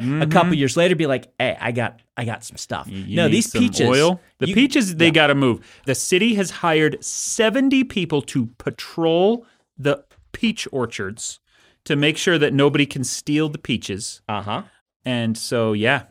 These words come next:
Speaker 1: there's just all of these little peach
Speaker 2: Mm.
Speaker 1: thefts going on. And it says here,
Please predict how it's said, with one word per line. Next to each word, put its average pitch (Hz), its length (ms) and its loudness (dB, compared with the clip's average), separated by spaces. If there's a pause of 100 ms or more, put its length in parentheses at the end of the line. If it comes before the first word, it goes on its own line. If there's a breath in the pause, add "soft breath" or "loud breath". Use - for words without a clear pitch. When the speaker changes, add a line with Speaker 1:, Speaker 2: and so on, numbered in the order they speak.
Speaker 1:
there's 127 180 -2
just 131 220 -6
all 131 260 2
of 131 100 -2
these 139 300 0
little 143 360 4
peach - 640 -8 (100)
Speaker 2:
Mm. 247 460 -4
Speaker 1:
thefts - 580 -4 (300)
going 143 260 2
on. 120 260 2
And 147 120 0
it 160 100 -2
says 113 440 2
here, 101 300 -10